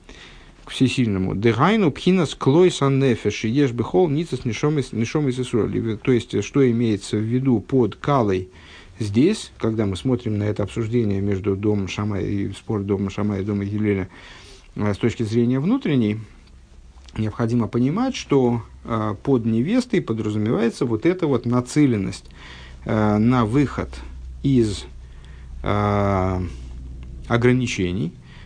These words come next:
материального тела и материального мира, скажем, которое заложено на самом деле в каждой еврейской душе. Вопрос только в том, э, насколько, э, в раскрытии находится это начало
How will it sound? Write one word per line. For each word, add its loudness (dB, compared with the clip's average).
материального 2
тела 0
и 0
материального -2
мира, 0
скажем, -6
которое 2
заложено 0
на -2
самом -4
деле 0
в -6
каждой 0
еврейской -2
душе. -2
Вопрос -4
только -6
в -12
том, 0
э, 0
насколько, -2
э, -6
в -4
раскрытии 0
находится -4
это -10
начало -4